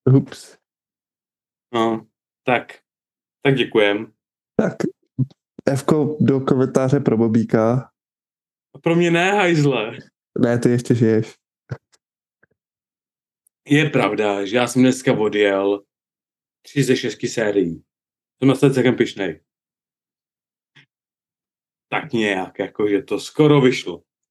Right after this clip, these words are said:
Speaker 2: Skoro se to počítá jako úspěšný trénink. Padesát procent.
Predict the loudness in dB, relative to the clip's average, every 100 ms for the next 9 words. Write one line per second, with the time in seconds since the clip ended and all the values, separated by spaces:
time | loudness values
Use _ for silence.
0 | _ -4 2 4 4 2 2 -2 -2 -2
1 | 0 2 0 0 -4 -4 -4 -6 -6 -10
2 | -16 _ _ _ _ _ _ _ _ _
3 | -4 -2 0 -2 0 -2 0 0 0